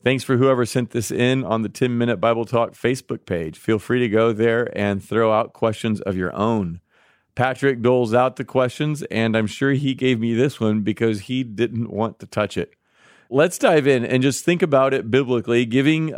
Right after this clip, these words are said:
each of us the freedom to come up with our own answers, but hopefully as we hold our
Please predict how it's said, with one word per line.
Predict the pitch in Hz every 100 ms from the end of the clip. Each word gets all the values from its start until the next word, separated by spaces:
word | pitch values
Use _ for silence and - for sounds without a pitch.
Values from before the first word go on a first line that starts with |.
| -
each | 123 151 160
of | 127
us | 127 131
the | 117
freedom | - 151 147 120 139
to | 131
come | 127 117
up | 123 127
with | - 117 117 -
our | 113 113
own | 120 127 117
answers, | 113 117 - 101 131 139
but | 104 110
hopefully | - 120 135 - 131 117
as | 104
we | 113 131
hold | 117 127 120
our | - 110 117 117